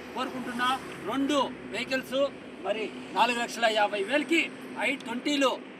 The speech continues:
పదకొండు మోడల్ అండి. ఏసీ సిస్టమ్, సెంట్రల్ లాక్, నాలుగు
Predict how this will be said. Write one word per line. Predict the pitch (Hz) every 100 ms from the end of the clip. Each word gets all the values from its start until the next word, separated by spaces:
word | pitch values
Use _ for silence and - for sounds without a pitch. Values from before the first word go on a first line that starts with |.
| - 202
పదకొండు | 254 240 226
మోడల్ | 226 294 277
అండి. | 277 262 - - 202
ఏసీ | 277 277 247
సిస్టమ్, | 247 277 254 233
సెంట్రల్ | 247 262
లాక్, | 262 269 254 - - -
నాలుగు | 240 269